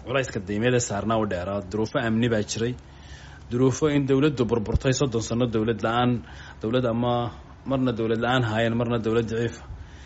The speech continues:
ay lahaayeen, oo dhismaha dowladnimada curdin ahaabaa lagu jiray. Marka, duruufahaasi saameyn bay ku yeelanayeen, een, qaabka dayn cafiska u ekaanayo. Ka diiradda waxaan saaraynay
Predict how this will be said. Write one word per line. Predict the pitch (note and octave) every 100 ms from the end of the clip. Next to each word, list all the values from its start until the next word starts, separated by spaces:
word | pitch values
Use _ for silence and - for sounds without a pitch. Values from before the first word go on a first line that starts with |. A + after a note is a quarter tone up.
| - - - - -
ay | A2
lahaayeen, | A2 A#2
oo | A#2+
dhismaha | B2 C3+ B2+
dowladnimada | G#2 G#2+ A2 B2 A2+
curdin | C#3 A#2+ G#2+
ahaabaa | G2+ A2 G#2 F2 - -
lagu | A#2 C#3
jiray. | C#3 A2+ B2+ B2 - - - - - - -
Marka, | C3+ C3+
duruufahaasi | D3 D3 F3 C#3+
saameyn | B2 C3+ C3+ D#3 C#3
bay | A#2+ G2+ F2 -
ku | C#3+
yeelanayeen, | A#2+ B2+ A#2+ G#2 A#2 D#3+ - - -
een, | F#2 F#2 F2+ F#2
qaabka | F#2 A#2 F#2 - F#2 E2
dayn | G#2+
cafiska | B2 A2+ - G#2+
u | A#2
ekaanayo. | A2 - A#2+ A#2 A#2 A2+ - -
Ka | C3+
diiradda | C#3 E3 D#3+
waxaan | B2 C3
saaraynay | C3 C3 B2 G#2+ G2+